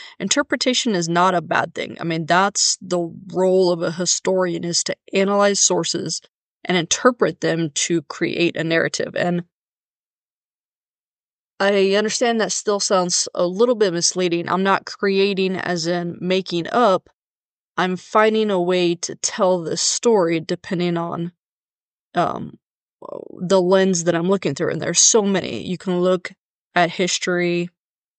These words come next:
and different topics in history through the lens of feminism, through the lens of masculinity,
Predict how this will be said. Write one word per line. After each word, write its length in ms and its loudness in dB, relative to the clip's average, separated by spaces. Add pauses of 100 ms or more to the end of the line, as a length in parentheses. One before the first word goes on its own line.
and 140 0
different 260 -2
topics 440 2
in 100 -2
history 420 0
through 240 -2
the 100 -4
lens 240 -2
of 80 -2
feminism, 800 0
through 400 -2
the 140 -2
lens 460 -2
of 240 -2
masculinity, 1080 0